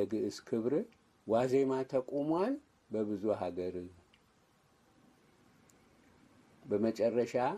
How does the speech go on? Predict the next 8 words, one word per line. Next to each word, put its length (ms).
ስለ 200
ግዕዝ 400
ምናልባት 640
ገና 300
አሟልታችሁና 1120
አጣርታችሁ 800
ያልተረዳችሁ 960
ካላችሁ 640